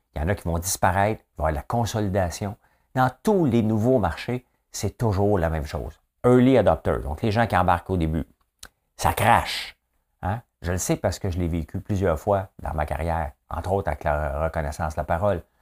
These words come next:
Hein ? On pense qu'une grande adoption en mille neuf cent quatre-vingt-seize jusqu'en deux mille, une grande progression de la reconnaissance de la parole. On arrive en deux mille, ça marche un peu. Deux mille un, paf ! Et là, ça a recommencé en deux mille vingt. Donc, c'est normal,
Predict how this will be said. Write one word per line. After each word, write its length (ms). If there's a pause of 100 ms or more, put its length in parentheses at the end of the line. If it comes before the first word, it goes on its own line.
(360)
Hein ? 140 (760)
On 120
pense 260
qu'une 120
grande 220
adoption 360
en 40
mille 140
neuf 140
cent 100
quatre-vingt-seize 640
jusqu'en 240
deux 180
mille, 260
une 100
grande 360
progression 460
de 60
la 80
reconnaissance 460
de 40
la 60
parole. 360 (380)
On 100
arrive 200
en 100
deux 140
mille, 260
ça 160
marche 240
un 140
peu. 280
Deux 120
mille 180
un, 160 (300)
paf ! 420 (500)
Et 60
là, 120
ça 120
a 40
recommencé 680
en 120
deux 120
mille 180
vingt. 160 (600)
Donc, 380
c'est 260
normal, 540